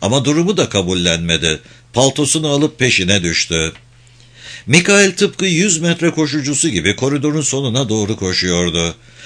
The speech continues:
Olayın ne olduğunu bilmese de kendisinin ilgilendiği konuyla bağlantılı bir şey olduğunu düşünerek peşinden gitti. Eğer sorun wasp ve baldır ise olay yerinde olmalıydı.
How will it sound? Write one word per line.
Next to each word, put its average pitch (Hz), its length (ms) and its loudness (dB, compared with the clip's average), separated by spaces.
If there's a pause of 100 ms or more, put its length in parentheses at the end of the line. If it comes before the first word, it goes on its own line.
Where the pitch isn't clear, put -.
(180)
Olayın 175 500 6
ne 202 100 4
olduğunu 90 560 0
bilmese 90 520 2
de 98 100 2
kendisinin 147 640 2
ilgilendiği 147 760 0
konuyla 139 520 -2
bağlantılı 131 640 0
bir 123 140 -2
şey 139 200 0
olduğunu 113 420 -2
düşünerek 101 540 0
peşinden 104 580 0
gitti. 82 520 -2 (840)
Eğer 180 300 6
sorun 175 380 2
wasp 131 500 2
ve 90 220 0
baldır 113 400 2
ise 87 220 0
olay 127 400 2
yerinde 101 320 0
olmalıydı. 85 760 0